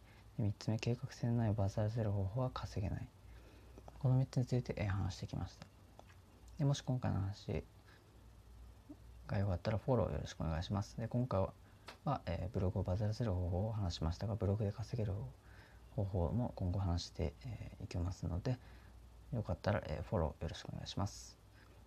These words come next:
で、コメントいただけたら後ほど、まあ、紹介させていただこうかなと思いますので、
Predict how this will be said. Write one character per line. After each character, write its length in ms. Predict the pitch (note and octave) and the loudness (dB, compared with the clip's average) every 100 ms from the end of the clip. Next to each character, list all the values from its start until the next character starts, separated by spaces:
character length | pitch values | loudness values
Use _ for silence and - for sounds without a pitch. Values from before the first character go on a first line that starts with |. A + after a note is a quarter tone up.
| - - | -20 -10
で、 60 | D#3+ | -2
コ 100 | B2 | 2
メ 100 | A2+ | 4
ン 40 | |
ト 120 | A#2+ C3+ | 2 -2
い 40 | |
た 120 | - | 0
だ 80 | A2+ | 0
け 60 | - | 2
た 120 | A2+ | 0
ら 60 | |
後 240 | F2 D#2+ F2+ | 2 0 0
ほ 100 | E2 | 0
ど、 140 | - - - | -2 -8 -6
ま 80 | - | -4
あ、 20 | |
紹 220 | - E2+ | -2 0
介 160 | - F#2 | 0 0
さ 120 | G#2 | -2
せ 60 | |
て 100 | - | -4
い 40 | G#2+ | -4
た 140 | - | -2
だ 60 | F2 | -2
こ 60 | - | -2
う 60 | - | -2
か 120 | F#2 | 0
な 100 | A2 | 0
と 160 | - - | -2 -4
思 100 | F#2 | -6
い 60 | |
ま 60 | F2+ | -6
す 120 | - | -2
の 60 | G#2+ | 0
で、 140 | A#2+ | 0